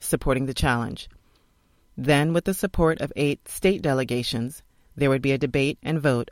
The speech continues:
on national television. Their petition was as follows. "Dear Congressman, we believe that the honor of the House of Representatives of the United States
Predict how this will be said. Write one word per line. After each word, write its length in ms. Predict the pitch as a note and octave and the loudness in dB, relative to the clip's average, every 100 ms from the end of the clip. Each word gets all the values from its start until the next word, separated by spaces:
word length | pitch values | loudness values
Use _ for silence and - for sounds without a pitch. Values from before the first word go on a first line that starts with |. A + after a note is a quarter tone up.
| - | -4
on 140 | C3+ | -2
national 420 | C3 B2 - B2+ | 0 0 -2 -2
television. 680 | B2+ B2 A#2 - - - D3 - _ - _ _ _ _ - | -2 -4 -4 -6 -8 -10 -12 -18 _ -20 _ _ _ _ -2
Their 140 | C#3 | 2
petition 520 | - - D#3 - F3 | 4 4 2 2 2
was 160 | E3 D#3+ | 2 4
as 160 | D#3+ - | 2 2
follows. 580 | C3 A2+ G#2 - - - - _ _ _ _ _ _ _ - _ - - - - - - - _ - - - _ - - - - - | 2 2 -2 -6 -8 -10 -20 _ _ _ _ _ _ _ -20 _ -20 -18 -20 -18 -20 -20 -20 _ -20 -20 -20 _ -20 -18 -16 -18 -4
"Dear 220 | D#3+ D#3+ | 2 2
Congressman, 680 | - D3+ B2+ B2 - - B2 - - - - - | 2 0 0 -4 -6 -6 -8 -10 -18 -20 -20 -8
we 100 | C#3+ | -4
believe 480 | C#3+ D3+ D3+ D#3+ F3+ | 0 2 4 4 2
that 140 | F#3+ F#3 | 0 -2
the 120 | - | 0
honor 400 | C#3+ D3 D3 D#3+ | 0 0 -2 -4
of 140 | - C3 | -6 -4
the 80 | C3 | -6
House 360 | C3+ C3 - | -4 -4 -2
of 80 | D3+ | -2
Representatives 720 | D#3 - D#3+ D#3+ D#3 E3 E3+ | 0 -2 -2 -2 0 -2 -2
of 140 | - B2+ | -4 -2
the 60 | |
United 380 | C3+ C3 C3+ D3 | -2 0 -2 -4
States 460 | - B2 A2+ - | -2 -2 -2 -6